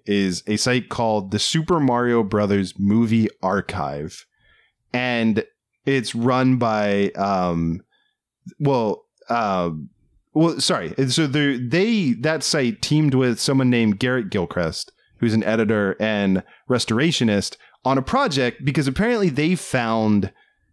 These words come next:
a bunch of, you know, cut scenes, like, things that were left out of this movie. And they ha-, have on their own as a fan edit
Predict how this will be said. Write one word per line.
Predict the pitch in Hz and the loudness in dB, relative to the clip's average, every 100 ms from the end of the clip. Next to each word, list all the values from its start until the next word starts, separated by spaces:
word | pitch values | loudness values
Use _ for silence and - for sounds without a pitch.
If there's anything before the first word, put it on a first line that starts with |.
| _ - | _ -4
a | |
bunch | 120 139 127 | -2 0 0
of, | 104 - _ _ _ - - | -2 -4 _ _ _ -20 -8
you | 151 139 | 0 2
know, | 98 | 0
cut | - 151 131 | 0 -2 -2
scenes, | - 202 220 196 139 | 0 2 2 2 2
like, | 131 104 - | -2 -2 -2
things | 139 131 | 0 2
that | 123 110 | 2 2
were | 110 | 2
left | 107 - | 2 0
out | 104 | 0
of | 95 | 0
this | 92 - | -2 -2
movie. | 90 85 87 - - - | -2 0 -2 -4 -12 -4
And | 127 127 | 0 2
they | 156 165 156 - 113 _ | 2 2 0 -2 -10 _
ha-, | - - - | -8 -6 -2
have | 127 104 | 0 0
on | 117 170 | 2 2
their | 156 | 2
own | 127 120 | 2 2
as | 113 107 | 0 -2
a | |
fan | 104 123 117 | -4 -4 -2
edit | 98 92 | 0 -2